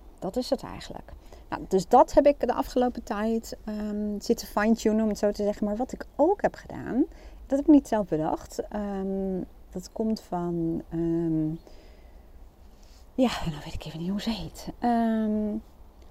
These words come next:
nou, als ik niet weet hoe ze heet, ik zet het wel hier onder de podcast. Oh, ik weet niet of je hem luistert via YouTube. De meeste mensen luisteren het via Apple of via Spotify.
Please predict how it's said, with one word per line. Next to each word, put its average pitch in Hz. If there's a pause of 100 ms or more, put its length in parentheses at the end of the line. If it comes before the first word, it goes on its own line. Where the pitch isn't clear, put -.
(120)
nou, -
als -
ik 185
niet 180
weet 196
hoe 180
ze 175
heet, 240
ik 214
zet 190
het 185
wel 180
hier 170
onder 175
de 156
podcast. 220 (100)
Oh, 147
ik 147
weet 151
niet 147
of -
je 147
hem 143
luistert 143
via 147
YouTube. 143 (320)
De 156
meeste 160
mensen 151
luisteren 143
het -
via 143
Apple 143
of 143
via 143
Spotify. 165